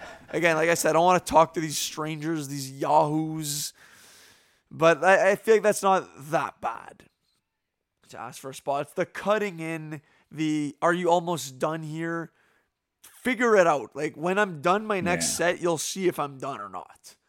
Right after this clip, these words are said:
Speaker 2: You know what I mean? Anyways, that's a great
Speaker 1: Yeah.
Speaker 2: one, Matt. So the last one we got was from, um, Kilson Wood, also former guest. She said, I think we kinda touched on this, but still wanna shout out, "Be reasonable with the time you spend at one station when they're
Speaker 1: Mm.
Speaker 2: limited."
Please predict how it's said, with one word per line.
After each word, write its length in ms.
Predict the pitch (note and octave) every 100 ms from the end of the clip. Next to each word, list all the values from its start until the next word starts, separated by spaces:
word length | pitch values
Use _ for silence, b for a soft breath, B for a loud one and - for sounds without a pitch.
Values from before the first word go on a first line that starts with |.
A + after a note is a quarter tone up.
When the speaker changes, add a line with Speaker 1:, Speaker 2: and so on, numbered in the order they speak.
| _ _ _ -
Speaker 2:
You 80 |
know 60 | C#3+
what 100 | D#3
I 80 | D3+
mean? 360 | C#3+ D#3+ F3 -
Anyways, 560 | D#3 D#3 C3+ A2+ B2 - _ _
that's 160 | E3+ G#3
a 60 |
great 240 | G3+ E3 C#3
Speaker 1:
Yeah. 60 | C3
Speaker 2:
one, 120 | B2+
Matt. 220 | A#2+ G#2+ _ _ _ _ _ _ _ _ _ _ _ _
So 160 | -
the 100 | F3 E3+
last 320 | F#3 G#3+ A#3
one 140 | A#3+
we 100 | A#3+
got 280 | E3+ F3 F3+
was 160 | F#3 D3+
from, 400 | - E3 E3 D#3+
um, 220 | D#3 C#3+
Kilson 600 | - E3 E3+ - F3 D#3
Wood, 220 | D3+ E3
also 340 | D3 D3 D3 D3+
former 360 | D3 D#3 D3
guest. 280 | C#3 D#3 D3
She 140 | - F3
said, 440 | - F3+ F3+ E3 - -
I 120 | F3
think 160 | A3+
we 100 | G#3+
kinda 240 | F3 F3+ D#3+
touched 280 | D#3+ D3+ E3
on 120 | D#3+
this, 160 | D#3+
but 180 | E3+ E3
still 180 | - D3+
wanna 100 | D3+
shout 260 | C3+ D3+ C#3+
out, 220 | D3 C#3+ b b b
"Be 200 | C#3+ G#3+
reasonable 460 | G#3+ G3 F3 F#3 F#3+
with 100 | F3+
the 80 | E3
time 260 | E3 D#3+
you 60 | D3
spend 320 | - D#3 D3+
at 100 | D3
one 160 | D3 C#3+
station 540 | - D3+ C#3 D#3+ D3
when 180 | D3+ D#3
they're 120 | D3
Speaker 1:
Mm. 100 | C#3
Speaker 2:
limited." 480 | C3+ B2+ A#2+ A2+ -